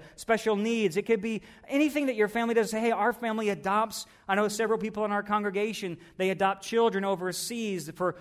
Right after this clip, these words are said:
uh, educational purposes or food purposes. That our family, maybe you have a picture on your fridge of someone your kids can see. "Hey, this is something Mom and Dad and us participate in." Or maybe there's things that you do as a family to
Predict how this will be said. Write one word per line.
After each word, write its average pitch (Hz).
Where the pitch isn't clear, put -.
uh, 170
educational 202
purposes 170
or 165
food 240
purposes. 165
That 190
our 220
family, 233
maybe 214
you 233
have 220
a 214
picture 202
on 202
your 214
fridge 220
of 185
someone 208
your 190
kids 226
can 190
see. 175
"Hey, 233
this 247
is 254
something 208
Mom 214
and 214
Dad 208
and 208
us 190
participate 180
in." 151
Or 131
maybe 254
there's 220
things 220
that 196
you 202
do 208
as 185
a 185
family 202
to 175